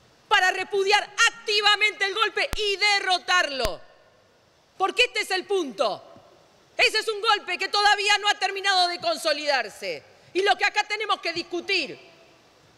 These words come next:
en lugar de sacar resoluciones de papel, es cómo consideramos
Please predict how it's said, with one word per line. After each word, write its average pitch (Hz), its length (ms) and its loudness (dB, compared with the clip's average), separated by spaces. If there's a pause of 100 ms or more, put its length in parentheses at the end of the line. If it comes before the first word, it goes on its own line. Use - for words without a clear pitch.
(100)
en 392 140 2
lugar 403 260 4
de 370 80 -4
sacar 370 320 0
resoluciones 359 640 0
de 349 80 -2
papel, 339 520 0 (400)
es 403 280 0
cómo 381 560 -2 (1400)
consideramos 427 920 2